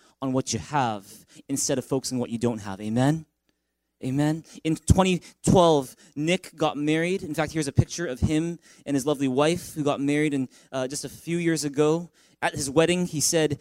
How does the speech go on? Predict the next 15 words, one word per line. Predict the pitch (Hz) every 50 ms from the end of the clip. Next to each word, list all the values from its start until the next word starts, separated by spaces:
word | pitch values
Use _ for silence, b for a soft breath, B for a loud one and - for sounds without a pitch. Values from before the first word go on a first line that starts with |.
| B B B -
"I | 156 175
may | 185 190 190
not | 185 180 170 -
have | 160 165 147
hands | - - 160 160 156 160 165 170 180 170 - -
to | 151 139
hold | - 156 151 151 139
my | 135 127
wife's | 123 123 147 160 160 - -
hands, | - 120 107 104 104 104 107 113 - - - - _ _ _ _ _ -
but | 151 151
I | 156
don't | 151 170 180 - 156
need | 156 160 160 131
hands | - 131 127 120 123 120 120 117 - -